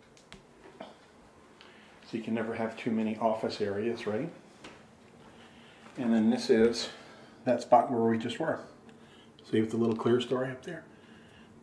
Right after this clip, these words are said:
Well, let's back up here. This is, this is kind of an important approach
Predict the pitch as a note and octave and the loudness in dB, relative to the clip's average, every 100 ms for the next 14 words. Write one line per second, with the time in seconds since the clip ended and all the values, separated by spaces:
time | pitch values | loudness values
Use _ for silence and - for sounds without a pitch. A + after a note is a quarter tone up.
0 | - - - - - - - - - - | -20 -20 -20 -18 -18 -20 -20 -20 -20 -20
1 | - - - - - - - A#2 - - | -20 -20 -20 -20 -20 -20 2 2 2 -4
2 | - - A#2+ - G#2+ - - - - - | -12 -10 -4 -2 0 -2 -6 -8 -10 -12
3 | A#2 - - - - - - - - - | -16 -16 -20 -20 -20 -20 -20 -20 -20 -20
4 | - - - - B2 A2+ G#2+ - - - | -20 -20 -2 2 4 2 -2 -6 -12 -20
5 | - - B2 - - B2 A2+ G#2 G2+ F#2 | -20 -8 -8 -8 -2 0 2 0 -2 -4
6 | - A2 - - - - - C3 G#2 - | 2 2 2 -6 -10 -12 2 4 6 4